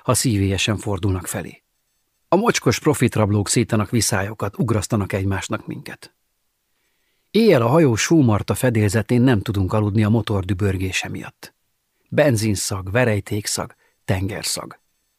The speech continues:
Tanzániában csuromra áztunk, és egy brokkoli formán kinéző fa tövében, a kifeszített ponyva fedezékében szárítottuk a ruháinkat. Ördögfejű gigászi szöcskék látogattak,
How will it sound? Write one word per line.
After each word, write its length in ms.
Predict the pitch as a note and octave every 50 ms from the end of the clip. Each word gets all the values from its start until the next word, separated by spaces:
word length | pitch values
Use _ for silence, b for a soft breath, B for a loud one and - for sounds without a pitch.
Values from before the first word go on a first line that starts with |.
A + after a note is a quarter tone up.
| _ _ _ _ _ _ _ B B B B B B B B B B B
Tanzániában 720 | F#3+ - G3+ C3+ C#3+ B2+ A#2+ B2 B2 B2 B2+ B2+ B2+ A#2+
csuromra 480 | - - D#3+ C3+ A#2 G#2+ G2 G2+ G#2+ G#2
áztunk, 480 | G2+ F#2+ - - - C3 B2+ C3 -
és 140 | - C3+ -
egy 120 | B2+ A#2
brokkoli 420 | G2+ C#3+ D#3+ D3 - - A#2 G2 G2
formán 420 | - - A2+ G#2+ G2 G#2+ G#2+ G#2
kinéző 420 | F#2+ - A#2 G#2+ G#2 G2 G2 G#2+ G2+
fa 200 | - - C3+ -
tövében, 580 | - C#3+ B2+ G2+ G#2+ G2+ G2 G#2+ A2 G#2 F#2+ B B B B B
a 80 | -
kifeszített 640 | - - - - - A2+ - - A2 - - G#2+ -
ponyva 320 | _ D3+ C#3+ A#2+ G#2 A2
fedezékében 720 | G#2 - B2 G#2+ G#2+ F#2+ F#2+ G2 F#2 - A2 G#2 F#2+ G2+ F#2+
szárítottuk 680 | F#2+ - - G2+ G2 G2+ G2 - G2 - - A2 -
a 40 | G#2
ruháinkat. 680 | G2+ G#2 G2+ G2 F2+ F#2 - - - - - - - _ _ _ _ _ _ _ _ _ b b b b b b b b b b b b
Ördögfejű 640 | - D3+ B2+ G#2+ G2 A2 G#2 - - - A2 G#2+ G#2
gigászi 520 | G#2 G2+ C3+ B2+ A2+ A2+ G#2 G2 - - A2
szöcskék 460 | - - A2 F#2 - - A#2 G#2 -
látogattak, 680 | A2+ F#2+ F#2 - - G#2 G2 F#2 - _ - E2+ -